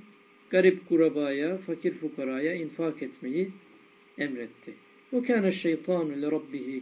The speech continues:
كَفُورًا. Şeytan Rabbine karşı son derece nankördür. Kefuru kafir olarak tercüme etmek doğru olmaz, değil mi? Çünkü ayetlerden anlıyoruz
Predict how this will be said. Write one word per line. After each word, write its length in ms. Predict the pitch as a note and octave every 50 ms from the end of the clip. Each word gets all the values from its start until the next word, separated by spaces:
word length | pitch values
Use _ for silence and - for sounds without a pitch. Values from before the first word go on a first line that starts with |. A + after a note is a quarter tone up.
| B2 -
كَفُورًا. 560 | C3 B2 - C3+ C3 C3 B2+ B2+ B2+ B2+ B2 B2 - - - - - - - -
Şeytan 540 | - - G3 F#3+ F3 - F3 D#3 D3 C#3 C#3
Rabbine 400 | D3 C#3 B2+ - D3+ C#3+ C#3 - - -
karşı 480 | C3 B2 B2 B2 - - D#3 E3+ F3+ F3+ - - - - - - - - - - -
son 240 | - E3+ E3 D3+ C3+
derece 480 | C3 B2+ B2 B2 B2 C3 C#3+ D#3+ F3 E3+ - - - - - - - - - - - - - C3 B2+
nankördür. 880 | C3+ C#3+ D3 D3 C#3 B2+ - - D#3 D3+ C#3+ C3 B2+ - D3 C#3+ B2+ - - - - - - - - - - - - - _ _ - - - - - - _ - - - - - - - - -
Kefuru 680 | - - D#3+ - - - E3 D#3+ D#3+ D#3+ F#3 G3 F#3+ F3 - - - - - - _ - - - - _ - _ - - - - -
kafir 360 | - C#3+ D3 D3+ D3 - F#3 E3+
olarak 400 | D#3 C#3+ C3 C3 C3+ C#3+ D#3 D3+ - - - - - - - - - - -
tercüme 360 | D3 C#3+ C3+ C#3 C#3+ C#3+ C#3
etmek 360 | C3+ - - F3+ E3 - -
doğru 220 | E3 D3 D3 D3+ D#3
olmaz, 340 | D#3 D#3 D3 B2+ A#2+ A2 G#2 - -
değil 140 | G3 G#3+ F#3
mi? 120 | C3 - - - - - - - - _ - - - _ - - -
Çünkü 420 | D#3 C#3 B2+ - - C#3+ C#3 C#3 - - - - - _ - - - -
ayetlerden 680 | D#3+ C#3+ C#3+ D3 C#3+ D3 C#3+ - D3 C#3+ C3+ C3+ C#3 C#3
anlıyoruz 540 | C#3 C#3 C#3+ D#3+ F#3+ G3+ F#3 D3+ B2+ -